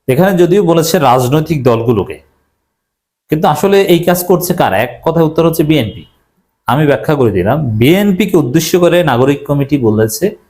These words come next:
"আপনারা শিশুসুলভ কাজ করছেন", এবং টাকা পয়সার কারণে মাঠ পর্যায়ে মূলত আওয়ামী লীগ বিএনপি ঐক্য হয়ে গিয়েছে।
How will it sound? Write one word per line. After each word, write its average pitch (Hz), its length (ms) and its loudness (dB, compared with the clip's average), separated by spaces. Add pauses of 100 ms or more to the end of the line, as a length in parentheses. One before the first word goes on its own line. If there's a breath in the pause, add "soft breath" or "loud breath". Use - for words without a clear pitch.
(220)
"আপনারা 117 260 -2
শিশুসুলভ 160 680 0
কাজ 120 180 -2
করছেন", 147 360 -2 (800)
এবং 127 200 2 (100)
টাকা 151 200 0
পয়সার 165 360 0
কারণে 165 400 0 (140)
মাঠ 131 400 0
পর্যায়ে 156 340 2
মূলত 131 300 0
আওয়ামী 131 280 0
লীগ 131 180 -2
বিএনপি 127 320 0
ঐক্য - 260 0
হয়ে 107 220 0
গিয়েছে। - 380 -8